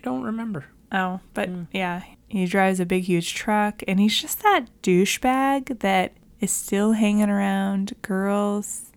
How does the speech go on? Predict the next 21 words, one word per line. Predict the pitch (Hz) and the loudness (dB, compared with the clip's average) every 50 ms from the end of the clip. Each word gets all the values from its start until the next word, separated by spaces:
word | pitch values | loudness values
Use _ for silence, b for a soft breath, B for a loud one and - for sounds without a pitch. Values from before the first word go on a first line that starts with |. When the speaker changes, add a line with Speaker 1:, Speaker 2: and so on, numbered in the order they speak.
| - - | -10 -6
Speaker 1:
Yeah. | 123 117 | -2 0
Speaker 2:
high | 117 - | 2 2
school | 110 - - 233 220 214 | 2 2 2 2 2 2
girls, | 214 220 220 214 214 214 - | 2 2 2 2 0 0 0
when | 208 185 | -2 -2
he's, | 185 190 185 185 - | 0 -2 -2 -4 -4
like, | 196 185 180 - | -4 -6 -6 -8
clearly, | - - - 190 185 185 185 190 190 190 190 | -10 -8 -6 -4 -2 -2 -2 -2 -4 -6 -6
like, | 185 180 175 175 | -6 -6 -8 -8
twenty-two. | - - - 185 180 180 180 180 - - 180 175 185 202 220 - - _ - | -10 -6 -4 -2 -2 -2 -2 -4 -4 -4 -2 -2 -2 -2 -4 -6 -10 _ -8
Speaker 1:
Yeah. | - 151 160 151 127 - - _ _ _ _ - _ - | -2 2 2 2 2 0 -4 _ _ _ _ -20 _ -8
No, | 135 143 127 | -4 -4 -4
he's | 123 151 151 - - | -2 -4 -4 -4 -4
definitely, | 143 143 139 - 143 135 127 120 120 117 | -4 -6 -6 -6 -8 -8 -6 -6 -8 -8
you | 117 | -10
can | - 120 107 | -12 -12 -12
tell, | 131 110 104 101 101 104 - _ _ _ - | -10 -8 -8 -8 -10 -12 -14 _ _ _ -14
a | 170 | -10
little | 185 202 104 220 214 214 | -8 -8 -6 -8 -8 -8
old. | 214 208 208 202 190 185 160 - - - - _ - | -8 -6 -6 -6 -6 -8 -8 -10 -12 -18 -20 _ -6
Speaker 2:
Yeah. | 214 185 185 180 180 180 | -4 -2 -2 -2 -2 -4